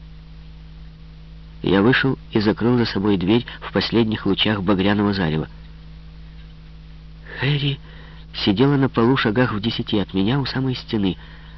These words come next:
Заметив меня, она вскочила. "Смотри", произнесла она.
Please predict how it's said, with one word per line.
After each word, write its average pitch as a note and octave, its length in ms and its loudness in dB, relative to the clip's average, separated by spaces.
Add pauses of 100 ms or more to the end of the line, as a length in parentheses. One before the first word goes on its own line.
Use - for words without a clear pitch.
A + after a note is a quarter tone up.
(120)
Заметив A2 500 4
меня, B2 240 4
она A#2 140 4
вскочила. F2 520 0 (1300)
"Смотри", - 500 -2 (680)
произнесла F2+ 560 2
она. - 200 -4